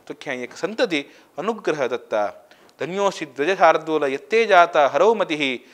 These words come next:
सकामाप्यत निष्कामा हरिभक्तिर्हरे प्रिया." धन्योऽसि तूं अत्यंत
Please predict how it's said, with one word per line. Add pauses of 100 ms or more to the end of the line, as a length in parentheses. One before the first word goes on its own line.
(260)
सकामाप्यत
निष्कामा (120)
हरिभक्तिर्हरे (180)
प्रिया." (560)
धन्योऽसि (540)
तूं (120)
अत्यंत